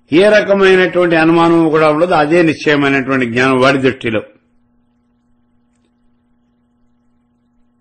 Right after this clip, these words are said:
సరిగ్గా అట్లాగే మోక్షాన్ని కనుక పొందాలి అన్నట్లయితే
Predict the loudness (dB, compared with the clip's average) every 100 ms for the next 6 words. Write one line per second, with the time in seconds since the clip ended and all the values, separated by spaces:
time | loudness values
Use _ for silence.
0 | _ _ _ _ _ _ _ -4 -2 -2
1 | 0 2 2 -2 -8 _ _ _ _ _
2 | _ _ _ _ _ _ _ _ _ _
3 | -6 -4 0 2 2 2 2 0 0 0
4 | 2 2 0 0 0 0 2 2 2 2
5 | 0 -2 -2 0 0 -2 -8